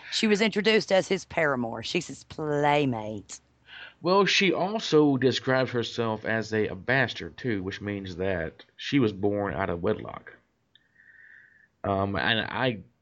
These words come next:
Speaker 2: I had
Speaker 1: Well, I
Speaker 2: never
Speaker 1: found it interesting that she described herself that way because we've, you know, haven't, I don't think I've ever heard of a woman referred to as a
Speaker 2: I
Speaker 1: bastard.
Speaker 2: was just about to, uh, say that. I was like, "That is very,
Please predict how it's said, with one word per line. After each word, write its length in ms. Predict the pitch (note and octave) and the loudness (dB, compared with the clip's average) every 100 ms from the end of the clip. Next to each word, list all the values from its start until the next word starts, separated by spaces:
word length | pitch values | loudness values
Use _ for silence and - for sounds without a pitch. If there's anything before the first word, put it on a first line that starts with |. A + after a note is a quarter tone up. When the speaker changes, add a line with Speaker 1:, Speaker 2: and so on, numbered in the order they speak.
| _ _ - | _ _ -8
Speaker 2:
I 40 | C3 | -2
had 200 | C3 A#2 | 0 4
Speaker 1:
Well, 100 | D4 | 4
I 40 | |
Speaker 2:
never 60 | D#4 | 6
Speaker 1:
found 240 | D#4 D4+ | 4 4
it 80 | B3 | 2
interesting 580 | C4 D4 A#3+ F#3+ G3 F3 | 2 2 0 -4 -6 -8
that 120 | C#3+ | -8
she 100 | - | -10
described 380 | E3 - G#3 A#3+ | -10 -4 -2 -2
herself 320 | E3+ D#3 C#3+ | -4 -8 -8
that 140 | C3 | -8
way 160 | B2 C#3 | -6 -8
because 340 | C#3+ D3+ C#3 | -6 -8 -8
we've, 300 | D#3 E3 D3 - _ | -4 -4 -4 -12 _
you 120 | D#3+ | -4
know, 220 | B2+ B2+ | -2 -2
haven't, 340 | C#3+ D#3+ C#3+ C3 _ _ _ _ - _ | 0 0 -2 -10 _ _ _ _ -20 _
I 60 | - | -6
don't 140 | F4 | 0
think 140 | C4+ A#3+ | 0 2
I've 140 | D3+ - | 0 0
ever 220 | A#3 G3 | -2 0
heard 180 | C3+ F3 | 0 0
of 100 | C#3 | -2
a 60 | |
woman 560 | B2+ C3+ E3+ F3+ B2 C3+ | -8 -2 2 2 0 -6
referred 340 | - B2+ B2+ A#2 | -10 -6 -6 -6
to 120 | B2 | -8
as 120 | B2 | -10
a 40 | A#2+ | -6
Speaker 2:
I 100 | C3+ | -2
Speaker 1:
bastard. 120 | C3+ | 0
Speaker 2:
was 140 | A2 G#2+ | 0 -4
just 380 | G#2 A2+ C3+ C3+ | -4 0 0 0
about 420 | G#2 A2+ A2 - | -4 0 0 -2
to, 240 | - A2+ | -4 -2
uh, 60 | - | -2
say 280 | - G#2+ G2+ | -4 -2 0
that. 180 | G2 D2+ | -2 -2
I 100 | G#2+ | -4
was 160 | G#2 | -4
like, 260 | G2+ F#2 F2+ _ - | -4 -4 -6 _ -4
"That 220 | A2 A2+ | -2 -2
is 160 | G2 | -4
very, 720 | F2+ F#2 G2 A2+ G#2 G#2 G2 | -8 -4 0 0 0 -4 -6